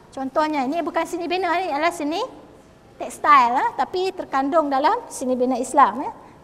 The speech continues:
Ini yang kata-kata apa, sejadah orang Islam guna untuk solat. Ah, cuba tengok seni, ah, seni yang ada pada sejadah ni.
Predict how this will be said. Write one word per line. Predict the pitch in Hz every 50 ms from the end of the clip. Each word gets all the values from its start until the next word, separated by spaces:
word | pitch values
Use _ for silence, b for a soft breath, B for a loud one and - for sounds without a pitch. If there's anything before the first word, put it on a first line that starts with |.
| - 277
Ini | 302 302 294
yang | -
kata-kata | 294 285 - 294 294 311 311 311 - 330
apa, | 339 349
sejadah | 359 - 359 269 302 285 294 277 330 339 311 294
orang | 285 285 285 277 285
Islam | 285 - - 311 302 311 302 294 277 269
guna | 277 302 277 302 277 269
untuk | 277 269 294
solat. | 247 - - 311 339 349 285 294 370 370 - - - - B B B B B B B B -
Ah, | - 247 247
cuba | 240 - 339 381 381
tengok | 392 392 359 359 320 269
seni, | 262 - 349 302 302 294 294 -
ah, | 277 277 269 269 262
seni | - - 349 392 427 415
yang | 381 359 311 294
ada | 339 294 349 349
pada | 339 339 320 302 285 311 302 320 302 294
sejadah | 294 - 285 269 294 285 269 254 294 269 269
ni. | 254 233 220